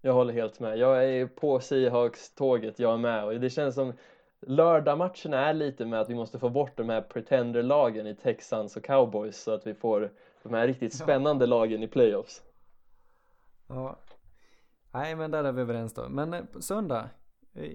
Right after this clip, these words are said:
Speaker 2: i Baltimore nu då, Chargers. Det blir en rematch. De möttes för ett par veckor sedan bara, då Baltimore vann. Men det var ju på Chargers hemmaplan. Nu är de på Baltimores hemmaplan, vilket då lite paradoxalt borde stärka Chargers, eller vad säger du?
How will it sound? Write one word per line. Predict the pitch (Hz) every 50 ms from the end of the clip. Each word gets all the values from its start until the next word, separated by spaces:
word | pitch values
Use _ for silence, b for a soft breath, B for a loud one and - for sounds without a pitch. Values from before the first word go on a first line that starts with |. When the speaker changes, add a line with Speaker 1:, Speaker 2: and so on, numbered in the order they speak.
| - -
Speaker 2:
i | 190 180 175
Baltimore | 147 151 156 165 156 - 127 120 113 110
nu | 113 110 110 110
då, | 107 107 120 120 123 -
Chargers. | - - 151 151 151 139 117 117 110 - -
Det | - -
blir | 147 147
en | 151 147 156
rematch. | 180 220 202 151 113 117 - - -
De | - 143
möttes | 143 151 160 - - 143 127 -
för | - -
ett | 131 127
par | - 160 160
veckor | 131 131 131 - -
sedan | - 123 113
bara, | 113 110 113 113 110 110
då | 113 117 117
Baltimore | 117 113 123 123 123 123 - 120 113 113
vann. | 113 156 175 147 123 123 - b b b b b b b b b
Men | - 139 147 147 123 110 120 139 - - - - - _
det | - 123
var | 120 120 113
ju | 107
på | - _ - -
Chargers | - - 139 139 143 127 - 113 120 -
hemmaplan. | 120 113 113 113 110 - - - -
Nu | 123 131
är | 131
de | 123 117
på | 123
Baltimores | 117 117 135 139 131 127 - 113 110 110 - -
hemmaplan, | 120 113 117 117 110 113 117 - 131 120 113 - 123
vilket | 120 123 - 127 117 - -
då | - - 139 131 139 135 123 120 120
lite | 120 120 - -
paradoxalt | - 131 127 123 123 120 - - 139 113 - -
borde | 123 120 117 113
stärka | - - 123 127 139 - 127 107
Chargers, | - - - 277 220 123 113 - - -
eller | 127
vad | 131 131
säger | 147 143 143
du? | 131 123